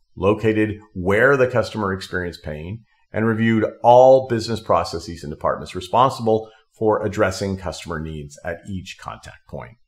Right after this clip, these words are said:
Mercedes-Benz leaders widely circulated various customer journey maps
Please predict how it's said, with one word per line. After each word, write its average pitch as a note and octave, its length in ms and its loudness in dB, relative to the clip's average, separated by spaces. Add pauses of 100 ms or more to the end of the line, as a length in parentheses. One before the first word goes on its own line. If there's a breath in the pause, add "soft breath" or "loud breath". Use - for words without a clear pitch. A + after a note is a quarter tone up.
(640 soft breath)
Mercedes-Benz C#3+ 640 2
leaders G#2+ 380 -2
widely B2+ 500 2
circulated F#2+ 720 -4
various B2+ 460 2
customer B2+ 400 -2
journey A#2 320 -2
maps - 580 -4